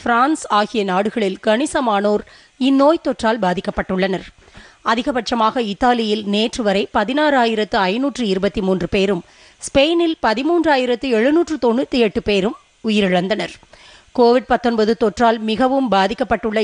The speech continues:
இத்தாலி பொருளாதாரத்தை நிலைநிறுத்த அந்நாட்டு அரசு நானூற்று முப்பது பில்லியன் அமெரிக்க டாலர்களை ஒதுக்கியுள்ளது. தேக்கமடைந்துள்ள வர்த்தகத்தை ஊக்கப்படுத்த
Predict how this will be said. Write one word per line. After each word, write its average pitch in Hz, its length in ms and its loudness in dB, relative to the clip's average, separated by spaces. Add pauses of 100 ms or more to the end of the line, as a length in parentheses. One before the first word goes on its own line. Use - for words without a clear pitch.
இத்தாலி 220 420 0 (140)
பொருளாதாரத்தை 285 800 2
நிலைநிறுத்த 208 580 0 (500)
அந்நாட்டு 302 400 2
அரசு 233 400 0
நானூற்று 254 480 0
முப்பது 226 360 -2
பில்லியன் 240 440 0
அமெரிக்க 226 400 0
டாலர்களை 190 540 0
ஒதுக்கியுள்ளது. 185 680 -2 (840)
தேக்கமடைந்துள்ள 247 800 0
வர்த்தகத்தை 214 540 -2 (140)
ஊக்கப்படுத்த 226 580 0